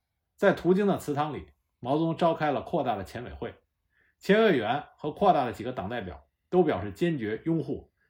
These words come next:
解除陈浩等人的职务。同时，他们揭发了陈浩等人的罪行，从屡屡不执行前委的命令，到反对在连队建立党支部，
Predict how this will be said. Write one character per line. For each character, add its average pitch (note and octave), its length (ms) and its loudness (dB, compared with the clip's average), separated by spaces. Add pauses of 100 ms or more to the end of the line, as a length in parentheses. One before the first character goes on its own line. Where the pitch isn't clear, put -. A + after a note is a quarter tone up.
解 A#2 240 -2
除 C3+ 180 -4
陈 C#3+ 200 -6
浩 D3+ 120 -4
等 F2 160 -10
人 G#2 80 -10
的 G#2+ 80 -10
职 E2+ 140 -14
务。 G#2 200 -14 (800)
同 G3 180 4
时， D#3 360 0 (120)
他 F3+ 120 0
们 E3+ 120 0
揭 F3+ 180 4
发 E3+ 180 4
了 A#2+ 280 -4
陈 - 160 -8
浩 D3+ 140 0
等 F#2+ 160 -8
人 G2+ 80 -8
的 B2+ 80 -8
罪 B2 180 -6
行， - 220 -14 (540)
从 E3+ 200 4
屡 F3 100 10
屡 G#3+ 180 4
不 D#3 160 -2
执 D3+ 160 -2
行 C3 240 -4
前 C#3 220 -6
委 A#2+ 80 -8
的 F#2 60 -6
命 B2+ 180 -8
令， D#2+ 140 -12 (340)
到 D#3+ 140 2
反 G#2+ 280 -2
对 D3+ 260 -2
在 C3+ 160 -6
连 A2 240 -6
队 D#3+ 320 -2
建 D3 160 -4
立 A2+ 80 -4
党 E2+ 200 -10
支 A#2+ 100 -10
部， C#3 320 -10